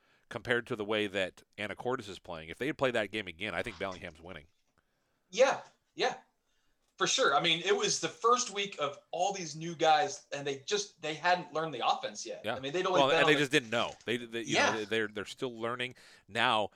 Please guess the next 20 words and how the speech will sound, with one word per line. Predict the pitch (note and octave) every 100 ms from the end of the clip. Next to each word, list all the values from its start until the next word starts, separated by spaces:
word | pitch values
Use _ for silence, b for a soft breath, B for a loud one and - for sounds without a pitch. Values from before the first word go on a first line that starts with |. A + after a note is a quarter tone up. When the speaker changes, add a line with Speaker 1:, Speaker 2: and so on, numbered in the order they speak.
| b b
Speaker 1:
here | A#2+ C3
we | B2
are | A2 G#2+
four | - - B2 B2+
weeks | A#2+ B2 -
into | A2
the | F2+
season, | - A#2+ G#2+ F2+
and | F#2
I | A#2
feel | - A2
like | G2+ F#2 - b b b
there | G#2+
might | A2+ A#2+ A#2+
not | B2 A2
be | A2
a |
team | G2+ A#2+ G#2+
that's | F#2+ -
taken | A#2 G2+